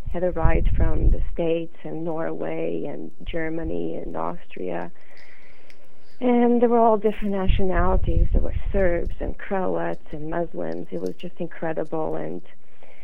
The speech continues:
um, it was like finding home at last, uh, and, uh, and that's really what I got out of it. Uh, it was like a sense of closure because, um, you know, I did miss Yugoslavia for the longest time, but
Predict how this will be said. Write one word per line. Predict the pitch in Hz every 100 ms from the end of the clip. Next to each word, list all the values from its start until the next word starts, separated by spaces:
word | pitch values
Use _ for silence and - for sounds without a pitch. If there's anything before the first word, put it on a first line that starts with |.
| - - - -
um, | 202 202 196 202 202 202 - - - - - - -
it | - 220
was | 220 220
like | 202 202 -
finding | 208 196 196 190
home | 190 175 175
at | 165
last, | 160 151 170 -
uh, | 185 175 -
and, | 165 165 165
uh, | 170 165 - -
and | 170
that's | 170 175 -
really | 175 170 170 170
what | 170 165
I | 165
got | 165 165 160
out | 160 170
of | 170 -
it. | - - - - - -
Uh, | 165 165
it | 165
was | 170 151
like | -
a | 170 185
sense | 165 -
of | 165
closure | - 160 165 - 165
because, | 170 - 175 165 - - - - - - - -
um, | 170 165 170 170 -
you | 196
know, | 175 165
I | 170
did | 165 180 175
miss | 170 165 -
Yugoslavia | 165 165 - 160 160 156
for | -
the | 170 160
longest | 156 156 160 -
time, | 160 156 160 160
but | 170 160